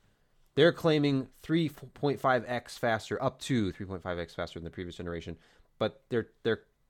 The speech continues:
comparisons, if you look at the disclaimers, it's comparing to a specific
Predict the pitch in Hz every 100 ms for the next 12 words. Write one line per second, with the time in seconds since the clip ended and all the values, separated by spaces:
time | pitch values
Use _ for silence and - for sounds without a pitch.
0 | - 117 113 151 160 143 127 110 104 113
1 | 107 113 117 - 101 92 90 95 - 113
2 | 104 95 90 82 - _ _ _ _ _
3 | _ _ _ 120 - 120 139 135 120 135
4 | 120 110 104 _ _ _ - 113 104 -
5 | - - 139 123 -